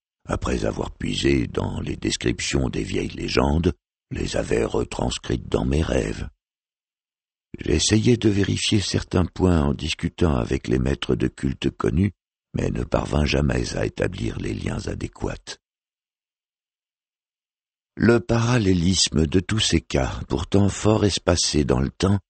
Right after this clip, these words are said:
continuait parfois de m'inquiéter comme au premier jour. Mais je me rassurais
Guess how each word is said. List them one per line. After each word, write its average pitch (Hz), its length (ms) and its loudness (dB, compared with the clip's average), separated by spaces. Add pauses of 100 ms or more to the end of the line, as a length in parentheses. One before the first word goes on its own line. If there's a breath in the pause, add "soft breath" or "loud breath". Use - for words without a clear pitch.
(300)
continuait 69 500 2
parfois 60 440 2
de 55 100 0
m'inquiéter 57 640 -2
comme - 300 -4
au 57 60 -2
premier 60 420 0
jour. 50 420 -8 (540)
Mais 80 400 4
je 82 140 2
me 82 200 4
rassurais 78 800 0